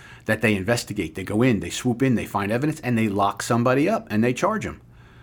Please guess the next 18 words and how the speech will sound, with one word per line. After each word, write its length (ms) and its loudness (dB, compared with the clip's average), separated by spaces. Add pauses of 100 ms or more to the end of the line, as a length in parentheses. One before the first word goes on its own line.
(300)
But 120 0
we 120 2
have 180 -4
political 720 -2 (480)
crimes, 640 -6 (440)
corruption 720 0
crimes, 600 -6 (480)
that 140 2
are 120 2
just 440 -4
as 120 -6
much 240 -2
illegal 520 0
as 180 -4
terrorism 600 -4 (800)
and 200 0
can 160 0
cause 420 0